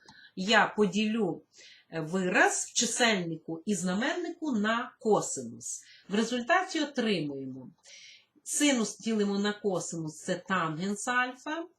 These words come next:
а тут одиниця. Далі ділю в знаменнику. Косинус альфа на косинус альфа — одиниця, а тут чотири тангенс альфа.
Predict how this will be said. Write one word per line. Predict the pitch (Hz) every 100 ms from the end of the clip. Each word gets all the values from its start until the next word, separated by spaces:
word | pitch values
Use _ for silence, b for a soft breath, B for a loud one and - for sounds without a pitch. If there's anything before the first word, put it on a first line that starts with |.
| -
а | 196
тут | - 349 -
одиниця. | 277 240 190 143 117 - - - _ _ _ _ _
Далі | - 185 202 233 277
ділю | 202 214 240 277 269
в | 180
знаменнику. | 202 247 233 190 151 143 - 139 -
Косинус | 262 220 - 202 190 -
альфа | 190 165 180
на | 180
косинус | - 185 170 170 160 -
альфа — | 165 151 160
одиниця, | 160 156 160 175 285 370 - 370 370 359 B B B
а | - 185
тут | - 330 403
чотири | - 220 208 240 277 285
тангенс | 285 226 214 208 220 -
альфа. | 190 151 - - 120